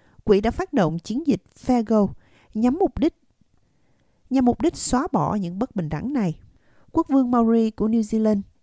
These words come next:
King Tuhitia đã qua đời ở tuổi sáu mươi chín sau, ngay sau lễ kỷ niệm mười tám năm lên ngôi. Phong trào King Tita đã thông báo về cái chết của ông trên nền tảng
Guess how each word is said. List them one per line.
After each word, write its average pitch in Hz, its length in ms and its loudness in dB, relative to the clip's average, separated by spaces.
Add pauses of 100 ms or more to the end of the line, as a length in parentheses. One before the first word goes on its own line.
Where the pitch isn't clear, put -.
King 277 220 4
Tuhitia 220 800 0
đã 190 120 -4
qua 208 200 0
đời 190 200 0
ở 117 80 -2
tuổi 165 200 -2
sáu 214 240 -2
mươi 320 160 0
chín 240 380 0
sau, 190 500 -2 (1000)
ngay 285 180 2
sau 262 320 2
lễ 202 200 0
kỷ 202 160 -4
niệm 180 260 -2
mười 175 100 0
tám 214 320 -6
năm 262 240 -2
lên 185 200 -2
ngôi. 180 260 2 (680)
Phong 311 200 0
trào 220 280 2
King 240 220 -2
Tita 226 520 -2 (260)
đã 175 100 -2
thông 202 200 0
báo 202 260 -2
về 190 100 0
cái 190 160 -4
chết - 220 -4
của - 100 -4
ông 196 300 0
trên 185 200 0
nền 170 200 -2
tảng 170 240 -6